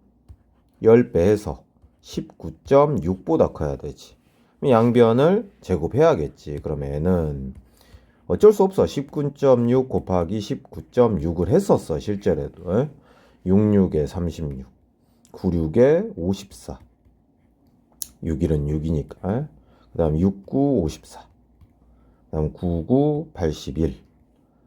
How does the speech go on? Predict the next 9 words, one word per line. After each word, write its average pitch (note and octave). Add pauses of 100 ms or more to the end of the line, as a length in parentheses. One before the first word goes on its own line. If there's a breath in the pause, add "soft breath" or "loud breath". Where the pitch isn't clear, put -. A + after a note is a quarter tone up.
(160)
그 D#2+
다음에 D2+
구일은 F#2+
구니까 D#2+
십칠이고, - (420 soft breath)
다시 B2+
백구십육 D2+
써주면 D2+
되고, C3